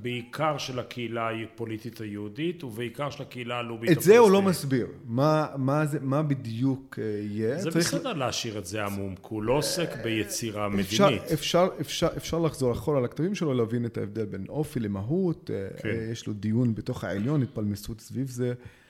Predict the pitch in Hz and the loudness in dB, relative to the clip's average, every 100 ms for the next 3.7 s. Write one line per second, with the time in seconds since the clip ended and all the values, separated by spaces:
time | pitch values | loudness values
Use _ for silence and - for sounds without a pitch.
0 | _ - 98 - 110 - 107 92 98 131 | _ -6 -6 -6 -6 -2 -2 -2 -4 -4
1 | 127 107 - 110 104 104 101 98 98 101 | -4 -6 -6 -6 -6 -6 -6 -6 -6 -6
2 | 98 101 98 85 92 127 160 - - - | -4 -2 -4 -6 -4 -6 -6 -14 -20 -20
3 | - _ _ - 104 104 101 | -20 _ _ -6 -2 0 0